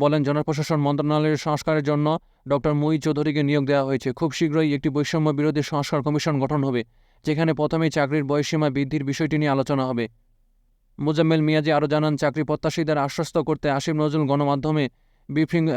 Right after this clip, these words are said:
ব্রিফিং করার আশ্বাস দিয়েছেন। তিনি বলেছেন, পাশের দেশগুলোতে যেখানে চাকরির আবেদনের বয়সসীমা পঁয়ত্রিশ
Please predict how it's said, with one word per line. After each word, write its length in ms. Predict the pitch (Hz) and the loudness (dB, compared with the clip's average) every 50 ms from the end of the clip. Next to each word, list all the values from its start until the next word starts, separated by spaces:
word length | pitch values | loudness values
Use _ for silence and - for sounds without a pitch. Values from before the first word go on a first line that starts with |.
| 135 131 | 0 0
ব্রিফিং 260 | 151 147 - 170 165 151 | -2 -2 0 0 -2 0
করার 260 | 139 156 151 151 147 | 2 2 2 4 2
আশ্বাস 280 | 139 135 - - 160 143 | 2 0 0 -4 -4 -2
দিয়েছেন। 280 | 135 147 143 - 143 131 | 0 0 0 0 0 -2
তিনি 160 | 120 156 151 | 0 0 0
বলেছেন, 360 | 143 147 151 156 147 - 165 147 | 0 0 0 0 0 0 -2 -2
পাশের 300 | 139 147 147 - - 156 135 147 | 0 -2 -2 -2 -2 -2 0 0
দেশগুলোতে 400 | 151 139 135 151 151 151 143 156 | -2 0 0 -2 -2 0 0 0
যেখানে 280 | 127 139 139 151 156 147 | -2 -2 -2 0 0 -2
চাকরির 340 | 127 - 143 139 - 160 151 139 | 0 0 -2 0 0 0 2 2
আবেদনের 360 | 135 143 143 147 156 156 151 | 2 2 2 2 2 0 2
বয়সসীমা 400 | 131 143 151 143 - 175 160 143 | 2 0 0 0 0 0 0 0
পঁয়ত্রিশ 380 | 123 147 147 131 - 165 170 | 0 0 -2 0 0 0 0